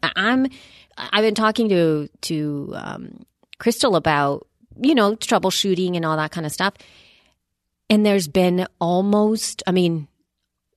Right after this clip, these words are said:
less than ten percent of people are in some way having troubles with the plugin, and everybody is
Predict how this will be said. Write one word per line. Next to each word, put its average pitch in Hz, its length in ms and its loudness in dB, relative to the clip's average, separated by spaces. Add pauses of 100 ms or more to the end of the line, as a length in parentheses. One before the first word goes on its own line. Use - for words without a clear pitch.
less 180 380 2
than 170 220 0
ten 165 240 -2
percent 151 560 -2
of 151 120 -4
people 147 480 0
are 135 320 2
in 143 200 0
some 147 220 0
way 135 120 2
having 139 360 -2
troubles 127 500 -4
with 139 220 -4
the 123 280 -2 (100)
plugin, 156 540 0
and 151 240 0
everybody 151 560 2
is - 380 -4